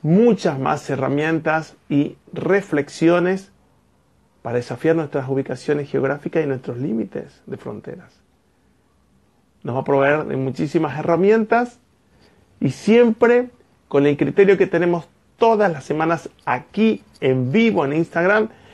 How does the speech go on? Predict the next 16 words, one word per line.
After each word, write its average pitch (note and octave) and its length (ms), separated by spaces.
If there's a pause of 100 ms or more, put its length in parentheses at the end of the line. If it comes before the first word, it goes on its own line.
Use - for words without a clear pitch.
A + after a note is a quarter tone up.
(120)
y - 80
también E3 540
en C#3 160
todo E3+ 180
lo E3+ 80
que D3 80
subimos E3 480 (720)
a C3 320
tips, A3+ 420 (800)
a C#3+ 380
videos D3 420
en D#3 80
I C#3+ 60
G D3 180
T D3+ 80
V, G3+ 400